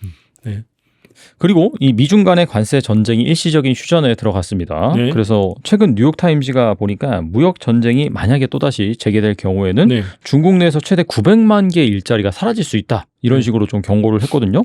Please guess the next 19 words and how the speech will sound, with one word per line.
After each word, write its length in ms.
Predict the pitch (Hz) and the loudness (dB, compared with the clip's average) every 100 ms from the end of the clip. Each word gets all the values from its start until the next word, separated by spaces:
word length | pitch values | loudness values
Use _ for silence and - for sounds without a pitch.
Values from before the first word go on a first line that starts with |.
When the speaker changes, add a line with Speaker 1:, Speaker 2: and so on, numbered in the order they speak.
| - | 0
Speaker 1:
<clears throat> 340 | 202 - - | -2 -2 -8
실제로 420 | - 262 254 247 208 | -4 -2 0 0 0
이 80 | |
광저우 540 | 170 - 120 135 156 147 | -2 -2 0 2 2 2
등 160 | 170 170 | 0 0
주요 260 | 135 135 | 2 2
산업 300 | 139 147 143 | 0 -2 -2
중심지에서는 840 | - 113 113 120 120 110 110 135 87 - - - | 0 0 2 2 0 0 -2 -4 -6 -12 -20 -4
해외 220 | 202 196 | 0 0
바이어들의 640 | 160 113 120 123 113 117 120 | 0 0 0 2 2 0 -2
주문 280 | - 107 107 | -2 0 0
감소로 520 | - 95 110 92 120 | -2 -4 -2 -4 -4
기업들이 580 | - 120 113 117 107 98 | -2 -2 -2 -2 -2 -4
줄줄이 320 | - 107 107 107 | -2 -2 0 -2
폐업하고 440 | 196 185 156 117 | -2 -2 -2 -4
있다라는 480 | 95 98 85 98 98 | -2 -4 -4 -4 -4
소식도 380 | 113 - 110 98 | -6 -6 -6 -4
전해지고 400 | 101 95 95 87 | -2 -2 -4 -6
있고요. 240 | - - | -4 -4